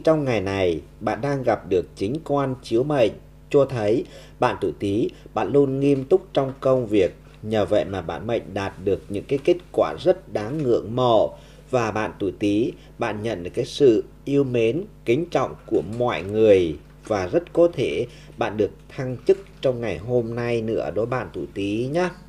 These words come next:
Trong ngày này, những ai cần tham gia thi cử thì cũng gặp được nhiều cái sự thuận lợi. Và chỉ cần với bạn tuổi Tý, bạn tự tin vào cái kiến thức của mình và vững vàng thì bản thân có thể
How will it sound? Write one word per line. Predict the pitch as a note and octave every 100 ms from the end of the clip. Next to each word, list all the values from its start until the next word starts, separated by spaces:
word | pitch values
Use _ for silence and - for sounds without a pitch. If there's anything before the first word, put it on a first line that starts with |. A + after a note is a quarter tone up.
| - - - - - - - - - -
Trong | E3 D#3+
ngày | D3 G#2+
này, | A2+ G#2+ F2 F2+ - - -
những | B2+ D#2+
ai | C#3 D3+
cần | D3 A#2+ E2
tham | - C#3+ C3+
gia | C3+ D3
thi | C#3 - D3 C#3
cử | B2 E2+ E2 D3 - -
thì | - B2+ G2+ D#2 - -
cũng | - G#2+ A2
gặp | B2+ -
được | G2 F2+ -
nhiều | G#2 A2+ A2 F2
cái | F#2
sự | A2+ - A2 - -
thuận | - A2 D2+
lợi. | G#2+ A2 G2 - - - -
Và | A#2+ G#2+ E2+
chỉ | - F2+
cần | - G#2+ E2
với | F2+
bạn | A2+ B2+ E2+
tuổi | F2+ -
Tý, | G#2 G#2 C#3+ - - -
bạn | A#2+ -
tự | A2 D2+ -
tin | C#3 C3
vào | A#2
cái | E2 G#2
kiến | - C3 D3+
thức | F3 F#3+ - -
của | A2+ G2+
mình | A2+ G#2+ F2 D#2 - -
và | A2
vững | F2+ F#2+ F#2
vàng | A#2+ A#2+ G2+ E2 D2+ -
thì | - A2+
bản | F#2 D#2+ -
thân | C3 B2 A#2 - - -
có | E3
thể | A2+